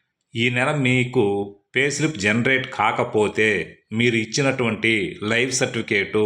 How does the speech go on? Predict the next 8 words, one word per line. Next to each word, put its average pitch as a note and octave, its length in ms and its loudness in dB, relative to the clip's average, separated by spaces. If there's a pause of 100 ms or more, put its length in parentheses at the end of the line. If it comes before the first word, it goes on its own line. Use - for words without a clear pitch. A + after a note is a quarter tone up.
(260)
వ్యాలిడేట్ A#2+ 580 0
కాలేదు A2 680 0
అని A2 140 2
అర్థం. F#2+ 640 -4 (220)
అంటే G2 640 -4
మీ A2 140 2
పెన్షన్ A2+ 400 -2 (100)
ఆగిపోతుంది. F#2 1040 -2